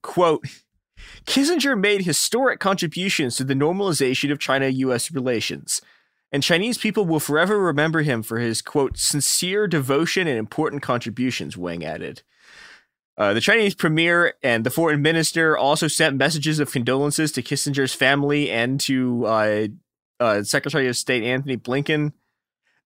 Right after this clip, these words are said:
So he is getting, like,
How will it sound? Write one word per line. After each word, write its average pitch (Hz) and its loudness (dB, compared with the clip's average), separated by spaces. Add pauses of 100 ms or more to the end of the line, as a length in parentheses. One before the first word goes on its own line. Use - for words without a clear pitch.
So 247 4 (720)
he 320 -2
is 392 4
getting, 175 2 (300)
like, 131 2